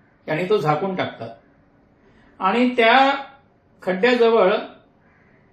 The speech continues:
एक खोटी खोटी हत्तीन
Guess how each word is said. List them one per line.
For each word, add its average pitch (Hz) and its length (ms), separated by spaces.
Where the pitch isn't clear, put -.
एक 226 340
खोटी 220 420
खोटी 226 260
हत्तीन 240 560